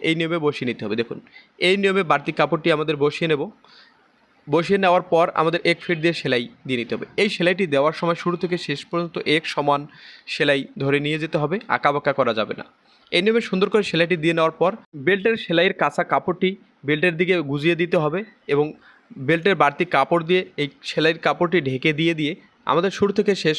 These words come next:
পর্যন্ত সেলাই দিয়ে নিতে হবে। সেলাইটি দেওয়ার সময় যেন কাঁচা কাপড়টি বের না হয়ে যায়, তা খেয়াল রাখতে হবে। এই নিয়মে সুন্দর করে সেলাই দিয়ে নেওয়ার পর বাড়তি কাপড়টি আমাদের সমান করে কাটিং করে নিতে হবে এবং বেল্টের লোবে লোবে একটি সেলাই দিয়ে নিতে হবে।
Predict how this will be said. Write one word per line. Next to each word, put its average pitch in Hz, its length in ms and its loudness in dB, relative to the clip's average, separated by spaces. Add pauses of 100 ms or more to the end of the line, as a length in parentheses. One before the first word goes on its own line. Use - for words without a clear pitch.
পর্যন্ত 180 280 -2 (140)
সেলাই 139 240 0 (320)
দিয়ে 135 140 -2
নিতে 117 160 -6
হবে। - 160 -6 (240)
সেলাইটি 196 420 0
দেওয়ার 160 240 4
সময় 175 220 0
যেন 175 180 -2
কাঁচা 143 200 -2
কাপড়টি 175 260 0 (100)
বের 151 160 2 (140)
না 160 140 2
হয়ে 160 200 -2
যায়, 151 120 -4 (140)
তা 151 120 -2
খেয়াল 170 320 -2
রাখতে - 200 -6
হবে। 107 160 -8 (360)
এই 185 140 2
নিয়মে 226 180 2 (100)
সুন্দর 175 260 0
করে 196 160 2
সেলাই 170 200 2
দিয়ে 175 120 0
নেওয়ার 170 180 0
পর 185 80 4 (100)
বাড়তি 139 240 0 (100)
কাপড়টি 151 360 0
আমাদের 147 220 -4
সমান 143 220 -4
করে 151 100 0 (100)
কাটিং 139 220 0
করে 165 180 -2
নিতে 165 160 -2
হবে 170 120 -4 (320)
এবং 165 180 -2
বেল্টের 208 380 0
লোবে 175 240 2
লোবে 190 140 2 (140)
একটি 170 140 -4 (100)
সেলাই 127 240 0 (380)
দিয়ে 135 140 0
নিতে 113 160 -8
হবে। 104 160 -4